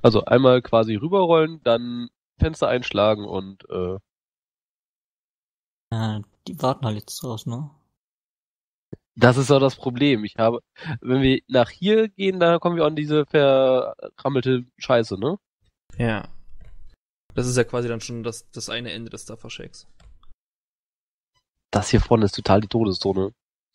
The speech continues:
Speaker 3: Dieser lange Gang mit nur einem Ausgang ist keiner. Warte mal. Doch.
Speaker 1: Ich gu-, ich guck noch mal kurz meine Notizen.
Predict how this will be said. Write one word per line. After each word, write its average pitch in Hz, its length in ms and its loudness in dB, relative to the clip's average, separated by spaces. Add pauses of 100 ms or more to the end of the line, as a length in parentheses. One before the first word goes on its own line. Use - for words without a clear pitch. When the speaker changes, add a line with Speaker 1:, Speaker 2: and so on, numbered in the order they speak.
(1200)
Speaker 3:
Dieser 123 320 -2
lange 120 260 0
Gang 135 480 -6
mit 127 460 -10
nur 104 80 -8
einem 110 160 -8
Ausgang 117 340 -10
ist 110 140 -12
keiner. 107 340 -10 (1600)
Warte 151 200 -12
mal. 110 260 -12 (2750)
Doch. - 360 -12 (2250)
Speaker 1:
Ich - 140 -4
gu-, - 180 8
ich - 100 -4
guck - 180 0
noch 160 80 6
mal 170 100 6
kurz - 160 -4
meine 147 140 0
Notizen. 160 440 -6